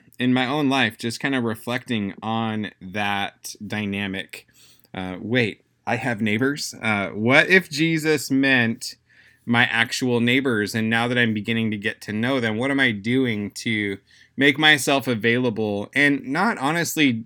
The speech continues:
treating anyone as some sort of project, like, "Hey, my goal is to get you to enter into the kingdom of heaven," you know? Although, yes, of, of course, in my heart,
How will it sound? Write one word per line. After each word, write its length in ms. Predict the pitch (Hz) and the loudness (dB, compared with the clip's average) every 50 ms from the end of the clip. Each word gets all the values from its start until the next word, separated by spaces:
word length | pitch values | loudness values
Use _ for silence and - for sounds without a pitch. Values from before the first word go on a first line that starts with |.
| - - | -8 -8
treating 420 | - - 165 160 165 175 160 147 | -2 0 2 2 2 2 2 2
anyone 460 | 135 147 151 147 135 135 139 135 127 | 2 4 2 2 2 2 2 4 4
as 200 | 127 127 123 117 | 4 4 2 2
some 140 | - 143 139 | 0 -2 -2
sort 220 | 123 - 147 135 | 0 0 0 0
of 160 | 131 113 - _ | 0 -2 -4 _
project, 640 | - 117 107 107 113 117 123 135 135 131 - - | -4 -2 0 0 0 2 2 2 2 2 0 -4
like, 300 | 120 113 110 107 - - - - - - - - _ | -4 -2 -2 -2 -2 -4 -10 -20 -20 -20 -20 -10 _
"Hey, 320 | - 147 170 180 180 160 | 4 8 10 10 10 10
my 180 | 143 151 160 160 | 8 6 4 2
goal 420 | 143 135 156 165 160 151 139 127 | 4 2 2 2 4 2 2 0
is 160 | 120 113 104 - | -2 -4 -6 -8
to 100 | - 113 | -10 -10
get 240 | 104 104 127 120 113 | -8 -6 -6 -6 -4
you 200 | 120 127 127 120 | -4 -4 -4 -4
to 100 | 107 - - _ | -4 -8 -2 _
enter 360 | 139 165 170 - - 165 147 151 | 0 0 0 -2 -4 -4 -2 -2
into 240 | 143 135 131 147 | -2 -2 -2 -2
the 140 | 131 131 120 | 0 -2 -2
kingdom 420 | 120 - 147 143 135 127 131 127 120 | -4 -4 -4 -2 -2 0 0 -2 -2
of 160 | 117 - - | -4 -6 -6
heaven," 420 | - 110 117 110 117 117 110 104 | -6 -6 -4 -4 -4 -4 -4 -4
you 120 | 104 107 104 | -6 -8 -8
know? 140 | 104 113 - | -8 -10 -10
Although, 500 | - 143 156 147 156 165 160 160 151 - _ _ _ _ _ _ _ _ - | -10 -10 -8 -6 -6 -4 -4 -6 -6 -8 _ _ _ _ _ _ _ _ -2
yes, 300 | 160 180 165 143 123 - | 0 0 0 0 -2 -4
of, 160 | 139 139 123 - | -8 -8 -8 -10
of 160 | 131 120 - | -12 -14 -12
course, 360 | - - 170 170 156 - - | -10 -10 -8 -6 -6 -6 -4
in 120 | 135 127 | -4 -2
my 180 | 127 123 131 139 | -2 -2 -2 -4
heart, 360 | 131 139 139 135 - - - | -4 -4 -6 -6 -6 -8 -12